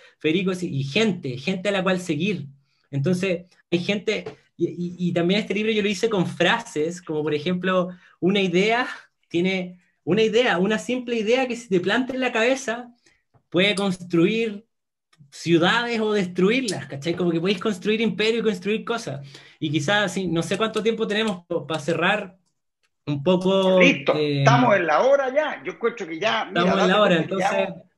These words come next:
Speaker 2: más de una hora conversando. Así que, oye,
Speaker 1: Llevamos más de
Speaker 2: pero
Speaker 1: una
Speaker 2: yo
Speaker 1: hora.
Speaker 2: encuentro que, sí, no, se pasó, se pasó, de verdad. Oscar, te has pasado, ha sido una
Speaker 1: Gracias.
Speaker 2: conversación increíble.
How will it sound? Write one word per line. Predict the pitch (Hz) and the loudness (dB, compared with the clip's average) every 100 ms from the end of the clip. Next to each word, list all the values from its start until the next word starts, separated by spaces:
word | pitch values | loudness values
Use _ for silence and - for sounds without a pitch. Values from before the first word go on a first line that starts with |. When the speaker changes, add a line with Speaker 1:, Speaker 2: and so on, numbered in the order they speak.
| - | -4
Speaker 2:
más | 208 208 | -2 -2
de | 220 | 0
una | 180 | 0
hora | 226 233 | 0 -2
conversando. | 185 156 143 - 330 403 - - _ | -4 -6 -6 -4 -6 -4 -8 -12 _
Así | - - 202 | -14 -10 -6
que, | 202 - | -6 0
oye, | 226 226 | 0 2
Speaker 1:
Llevamos | 180 185 180 | 2 2 4
más | 185 180 | 4 2
de | 165 | 0
Speaker 2:
pero | 160 | 2
Speaker 1:
una | |
Speaker 2:
yo | 185 | 2
Speaker 1:
hora. | 143 | 2
Speaker 2:
encuentro | - 135 160 | 0 0 -4
que, | 143 170 - _ | -4 -8 -12 _
sí, | 113 113 120 135 151 175 165 - - | -6 -4 -2 0 2 2 2 -4 -6
no, | 151 220 214 - - | -2 0 -2 -6 -4
se | 185 175 | -2 0
pasó, | 156 - 254 226 - - | -2 -2 -2 -2 -4 -6
se | 185 | -4
pasó, | 180 160 233 170 | -4 0 0 0
de | 175 | -2
verdad. | 160 196 233 - - _ _ _ | 0 0 0 -2 -10 _ _ _
Oscar, | 202 - - - - _ _ _ - | -2 -2 -2 -4 -4 _ _ _ -2
te | |
has | 160 - - | -2 -2 -6
pasado, | 151 - 233 202 143 156 190 - _ _ _ _ - | -6 -2 2 4 2 0 -4 -8 _ _ _ _ -10
ha | 147 | -8
sido | - 196 | -4 -2
una | 185 | 0
Speaker 1:
Gracias. | 160 - - | 0 -2 -2
Speaker 2:
conversación | 123 185 185 117 | -2 -4 -4 -8
increíble. | 147 143 202 185 139 143 185 - | -2 0 0 -2 -4 -4 -6 -10